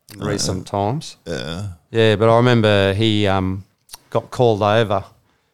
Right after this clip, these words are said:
Speaker 1: you know, that when New Zealand came and toured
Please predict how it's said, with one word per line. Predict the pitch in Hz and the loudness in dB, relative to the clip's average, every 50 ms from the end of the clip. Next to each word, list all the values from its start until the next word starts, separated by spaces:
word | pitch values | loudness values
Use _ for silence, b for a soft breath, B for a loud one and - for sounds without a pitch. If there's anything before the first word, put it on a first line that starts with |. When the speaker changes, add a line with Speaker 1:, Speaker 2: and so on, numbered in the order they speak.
| _ _ _ _ _ _ _ _ _ _ | _ _ _ _ _ _ _ _ _ _
Speaker 1:
you | - 113 98 | -16 -12 -10
know, | 98 101 104 | -8 -8 -10
that | 101 107 113 - - | -10 -14 -16 -14 -10
when | 110 101 101 101 | -10 -8 -6 -6
New | 104 104 101 | -4 -4 -4
Zealand | - 110 113 104 107 101 87 | -2 -2 -2 -2 -2 -2 -4
came | - - 110 104 104 98 | 0 0 2 2 2 0
and | 98 92 - | -2 -2 0
toured | - 120 113 110 110 104 90 90 | 2 2 4 4 2 0 -2 -6